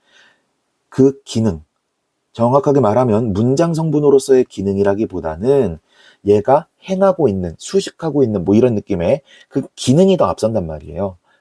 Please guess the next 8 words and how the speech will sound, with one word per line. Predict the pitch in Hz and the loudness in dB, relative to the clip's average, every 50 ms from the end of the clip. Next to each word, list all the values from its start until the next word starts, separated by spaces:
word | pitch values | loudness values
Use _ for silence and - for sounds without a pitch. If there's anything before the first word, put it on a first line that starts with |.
| _ _ | _ _
그래서 | - 113 113 107 98 95 - 147 175 190 190 - - _ _ _ - | 2 4 4 4 4 2 2 2 2 2 0 -4 -18 _ _ _ -10
전치사 | - 113 120 135 143 139 131 - - - 147 139 131 - 147 147 139 | -6 -4 -4 -4 -4 -6 -8 -8 -4 -2 0 0 0 0 0 0 0
구가 | - - 104 - 208 131 87 78 - _ _ _ _ _ _ _ _ _ | -2 -4 -2 0 0 0 0 -4 -10 _ _ _ _ _ _ _ _ _
형용사 | 160 165 175 170 175 175 175 175 175 165 170 170 160 | -6 -4 -4 -2 -2 -4 -4 -6 -6 -4 -2 -2 0
류로 | 127 113 123 135 165 165 | 2 2 4 4 4 4
사용되었기 | 147 160 160 160 147 143 139 135 - - | 4 2 0 2 4 4 4 2 2 0
때문에 | - 135 139 147 135 110 104 120 151 180 - _ _ _ _ _ _ _ _ _ _ _ _ _ _ _ _ _ _ _ _ _ | 0 0 2 2 0 -2 -2 -2 -4 -6 -10 _ _ _ _ _ _ _ _ _ _ _ _ _ _ _ _ _ _ _ _ _
그냥 | - 101 98 104 123 151 180 208 | -4 0 2 2 2 2 0 -4